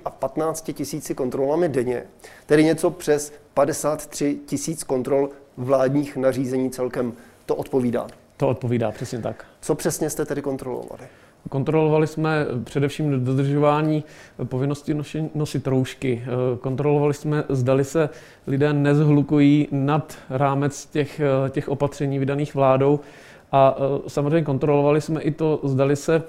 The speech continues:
Speaker 2: lidé, eh, ve zvýšené míře ne-, nepohybují ve velkých skupinkách, případně zdali v těchto skupinkách nepopíjejí alkohol. Pokud se tak stalo, my jsme to zjistili, tak jsme se vždycky snažili těm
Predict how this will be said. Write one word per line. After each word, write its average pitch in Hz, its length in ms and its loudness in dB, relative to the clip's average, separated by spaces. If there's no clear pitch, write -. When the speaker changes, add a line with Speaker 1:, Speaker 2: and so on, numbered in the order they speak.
Speaker 2:
lidé, 135 640 2
eh, 123 320 -2
ve 127 120 0
zvýšené 143 340 0
míře 143 420 0
ne-, 131 360 -2
nepohybují 143 840 2
ve 131 260 -2
velkých 143 300 0
skupinkách, 151 760 0
případně 143 560 0
zdali 139 220 2
v 143 40 -2
těchto 156 240 -2
skupinkách 143 680 -2
nepopíjejí 143 520 2
alkohol. 120 560 0
Pokud 131 280 -8
se - 80 0
tak 165 180 -2
stalo, 135 540 2
my 131 60 -6
jsme 151 180 -6
to 151 100 2
zjistili, 139 480 0
tak - 140 -6
jsme 135 100 -6
se 143 120 -2
vždycky 123 300 -2
snažili 127 320 0
těm 139 200 -2